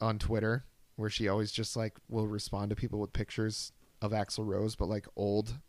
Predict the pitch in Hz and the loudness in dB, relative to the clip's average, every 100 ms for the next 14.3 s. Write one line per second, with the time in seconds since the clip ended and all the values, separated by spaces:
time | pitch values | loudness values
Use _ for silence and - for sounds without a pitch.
0 | - - - - - _ - - - 113 | -18 -18 -18 -20 -20 _ -20 -10 0 2
1 | - 135 123 127 131 131 - - - - | 4 4 8 10 8 4 -4 -10 -20 -20
2 | - - - - - 147 208 240 135 127 | -20 -20 -8 -2 2 4 4 2 2 4
3 | 117 143 180 214 - - - - - - | 8 10 8 6 -4 -20 -20 -20 -20 -20
4 | - 156 170 - - _ - _ - _ | 4 8 8 4 -14 _ -20 _ -20 _
5 | - - - _ _ - - 151 135 - | -20 -20 -20 _ _ -4 2 2 2 4
6 | 139 143 147 127 143 139 139 139 143 147 | 6 6 4 2 2 2 2 4 6 4
7 | 147 - 120 113 110 - - - - 113 | -2 2 6 6 6 2 -4 -14 -4 -2
8 | - 110 101 104 120 151 - _ _ - | -2 -6 -4 0 2 2 -2 _ _ -20
9 | _ - 123 117 113 117 120 117 120 127 | _ 2 6 6 6 2 2 2 4 6
10 | 127 123 117 117 120 110 110 104 101 92 | 6 4 2 0 0 0 -4 -6 -6 -4
11 | 110 - 123 - 139 139 139 - 104 110 | -2 -2 -2 0 2 2 0 -4 -2 -4
12 | 110 113 110 107 - - - - - - | 0 2 4 2 -4 -20 -20 -14 -12 2
13 | 139 147 - 139 120 107 120 113 - 101 | 2 4 4 6 6 6 8 8 6 2
14 | 101 95 | 2 0